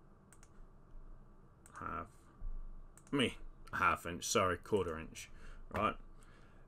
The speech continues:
And then we're actually gonna do one here, one here, right? Now, with sheet metal,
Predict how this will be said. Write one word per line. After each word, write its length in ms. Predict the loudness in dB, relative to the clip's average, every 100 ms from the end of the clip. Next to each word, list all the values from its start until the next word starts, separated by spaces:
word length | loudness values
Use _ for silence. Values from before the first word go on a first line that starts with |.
| -2
And 120 | 4
then 680 | 8 8 8 6 4 2 -2 -8 -16 -16 -18 -20 -20 -20 -20 -20 -20 -4
we're 340 | 2 4 6 4
actually 280 | 0 -2
gonna 260 | 0 0 0
do 640 | 0 2 2 2 2 0 -4 -2
one 240 | 4 4
here, 540 | 4 2 2 2 0 -4 -12 -20 -20 -12 -4
one 240 | -2 -2
here, 320 | -4 -8 -10 -12 -18 -20 -20 -20 -20 -18 -14 -12 -12 -12 -12 -12 -14 -16 -12 -10 -10 -12 2
right? 240 | 6 6 2 -14 -18 -18 -20 -20 -18 -18 -18 -18 -18 -18 -18 -20 -20 -20 -20 -20 -20 -20 -12 6
Now, 600 | 10 12 12 12 10 4 -10 -20 -20 -20 -20 6
with 180 | 8 8
sheet 340 | 8 6 6
metal, 540 | 8 10 12 12 10